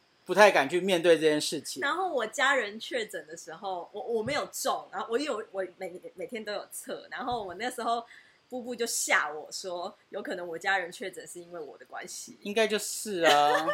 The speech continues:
Speaker 2: <laughs> 所以我就一直觉得我应该就是天选之人。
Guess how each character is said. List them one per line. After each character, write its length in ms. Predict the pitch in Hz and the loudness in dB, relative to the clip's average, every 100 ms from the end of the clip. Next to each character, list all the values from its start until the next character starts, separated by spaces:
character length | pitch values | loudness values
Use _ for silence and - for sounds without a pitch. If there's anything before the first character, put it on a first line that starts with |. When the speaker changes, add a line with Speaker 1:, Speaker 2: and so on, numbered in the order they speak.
| 622 | -4
Speaker 2:
<laughs> 220 | - - - | -8 -14 -8
所 140 | 403 | -2
以 60 | 403 | 0
我 140 | 302 | 2
就 120 | 349 415 - - | 0 -2 -4 -16
一 160 | - - | -12 -10
直 180 | 277 254 | -6 -6
觉 220 | 226 214 | -4 -2
得 280 | 233 233 214 _ _ _ | 0 -2 -6 _ _ _
我 140 | 180 190 | -12 -10
应 100 | 226 | -2
该 180 | 269 269 | 0 0
就 160 | 262 | -2
是 380 | 254 247 220 196 | -6 -6 -4 -6
天 300 | - - 208 | -8 -8 -6
选 260 | 233 147 - | -8 -10 -12
之 240 | - 165 165 | -14 -12 -10
人。 280 | 160 - | -10 -12